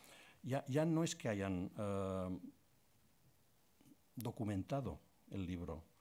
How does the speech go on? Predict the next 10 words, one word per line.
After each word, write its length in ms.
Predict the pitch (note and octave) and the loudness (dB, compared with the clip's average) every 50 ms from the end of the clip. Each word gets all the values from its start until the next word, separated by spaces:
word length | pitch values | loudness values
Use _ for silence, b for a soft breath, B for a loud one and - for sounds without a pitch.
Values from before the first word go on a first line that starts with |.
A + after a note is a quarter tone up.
| b b b b _ - | b b b b _ -12
de, 460 | - F#2+ G2 F#2+ F2+ F2 F2 F2 - - | -6 -4 -2 -2 0 -2 -2 -4 -6 -8
de, 640 | F2+ E2+ F2+ F2 E2+ E2+ E2+ D#2+ D#2+ E2 E2 D#2 D#2 | -6 -4 -4 -2 -2 -2 -2 -4 -4 -4 -4 -4 -2
de 1400 | D#2 D2+ D2+ D2 C#2+ - G#2 A2 G2+ F#2+ E2 F2+ F2 D#2+ D#2+ D#2+ D#2 D2+ D2 D2+ D2+ D2 C#2+ C#2+ C#2+ C#2+ - F2 - | -2 -2 -2 -4 -4 -6 -6 -6 -6 -4 -4 -4 -4 -4 -4 -4 -4 -4 -4 -4 -4 -4 -4 -4 -6 -6 -8 -8 -4
Xavier, 400 | - G2 D#2+ D#2 F2 E2 D#2 C#2+ - - - - - A3+ - - G#2 F2 D#2+ D#2 D#2 D2+ - - | -2 -2 -2 -2 -4 -4 -6 -6 -10 -14 -20 -20 -20 -20 -16 -12 -10 -10 -8 -8 -10 -12 -14 -10
que 120 | - G2+ | -8 -8
sería 380 | - - F2+ F2 F#2 F2 - - | -6 -6 -6 -6 -6 -6 -6 -6
tal 140 | F#2+ E2+ | -6 -4
vez 260 | E2 F#2 F2 - - B B B B B B B B - - | -4 -4 -6 -6 -10 B B B B B B B B -14 -10
el, 400 | - F#2 F2 E2+ E2 E2 E2 E2+ | -8 -6 -6 -4 -6 -6 -6 -6
el 240 | F2 E2 E2 D#2+ | -6 -6 -6 -6